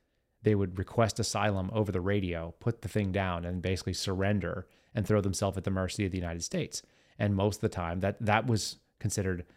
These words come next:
an asylum claim. They were defectors. That was a name. They defected from their, their ideology, from their country, from whatever their, you know, they were essentially in a treasonous state.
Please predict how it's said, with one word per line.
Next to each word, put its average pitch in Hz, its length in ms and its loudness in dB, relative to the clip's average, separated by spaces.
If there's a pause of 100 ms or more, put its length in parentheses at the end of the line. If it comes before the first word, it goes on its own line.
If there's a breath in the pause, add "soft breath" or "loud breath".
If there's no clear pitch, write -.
an 113 100 0
asylum 120 480 2
claim. 85 460 -6 (260 soft breath)
They 117 140 8
were 98 140 2
defectors. 92 760 -2
That 110 120 -2
was 104 100 -4
a 95 60 0
name. 98 260 0
They 98 100 0
defected 110 640 -2
from 107 200 2
their, 92 400 -2
their 98 240 -2
ideology, 98 500 2
from 95 160 -4
their 87 100 -4
country, 104 380 0
from 95 220 -2
whatever 90 240 -2
their, 87 260 -2 (160 loud breath)
you 120 60 -2
know, 110 60 4
they 107 100 8
were 110 80 6
essentially 110 360 2
in 90 80 -2
a 82 60 -2
treasonous 104 480 2
state. - 400 0